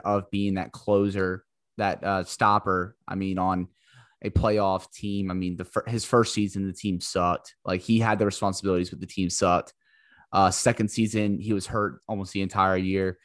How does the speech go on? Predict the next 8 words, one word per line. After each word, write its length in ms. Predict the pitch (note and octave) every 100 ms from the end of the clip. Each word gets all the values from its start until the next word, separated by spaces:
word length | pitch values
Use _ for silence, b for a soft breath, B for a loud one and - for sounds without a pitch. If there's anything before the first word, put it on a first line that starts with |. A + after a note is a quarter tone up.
| b b -
Third 220 | D3+ D#3
season, 260 | E3 D#3 C3
he 140 | A#2+
got 300 | A#2 A2 C3
to 100 | C3
do 220 | G#2+ A#2
it, 200 | D3+ - _ _ _ _ _ _ -
but 400 | C#3 B2+ A#2+ G#2+